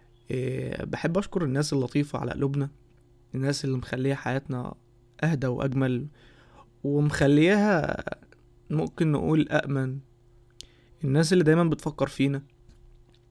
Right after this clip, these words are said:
والناس اللي دايما اللي بتحاول إنها تساعدنا،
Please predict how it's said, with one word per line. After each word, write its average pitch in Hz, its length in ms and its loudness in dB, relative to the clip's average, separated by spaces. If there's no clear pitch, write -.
والناس 135 280 -4
اللي - 80 -8
دايما 139 340 0
اللي 123 100 -4
بتحاول 127 440 0
إنها 131 260 -4
تساعدنا، 127 480 -4